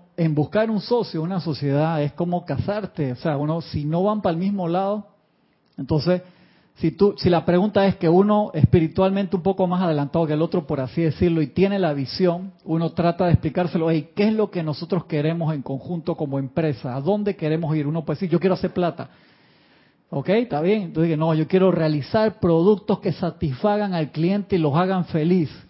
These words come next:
Que, by the way, te va a generar dinero. O sea, ¿cómo es el approach? ¿Cómo tú le explicas hacia dónde vas? ¿Qué es lo que quieren? De ahí que las empresas tengan su visión y su misión. Eso es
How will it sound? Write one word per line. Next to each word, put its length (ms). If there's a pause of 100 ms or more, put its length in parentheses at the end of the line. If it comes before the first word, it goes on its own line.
(120)
Que, 460
by 320
the 100
way, 300 (200)
te 120
va 120
a 40
generar 440
dinero. 380
O 20
sea, 200
¿cómo 420 (300)
es 140
el 140
approach? 540
¿Cómo 240
tú 160
le 80
explicas 640
hacia 400
dónde 480
vas? 340
¿Qué 80
es 60
lo 100
que 140
quieren? 320 (400)
De 60
ahí 100
que 140
las 140
empresas 500
tengan 260
su 160
visión 480
y 80
su 140
misión. 500 (160)
Eso 380
es 280